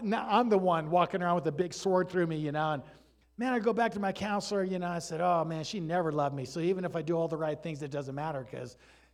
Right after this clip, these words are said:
it was never there to begin with," you know. So I'm, like, really messed up. Now listen to me. Listen to me. It's important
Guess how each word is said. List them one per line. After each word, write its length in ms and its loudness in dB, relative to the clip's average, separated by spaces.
it 60 -2
was 180 -2
never 200 0
there 160 0
to 80 -4
begin 380 -6
with," 220 -10
you 80 -10
know. 140 -10
So 160 -8
I'm, 200 -4
like, 300 -8
really 560 -2
messed 420 -10
up. 200 -12
Now 160 -12
listen 380 0
to 180 -10
me. 240 -18
Listen 360 -2
to 160 -12
me. 180 -20
It's 160 -8
important 1000 -2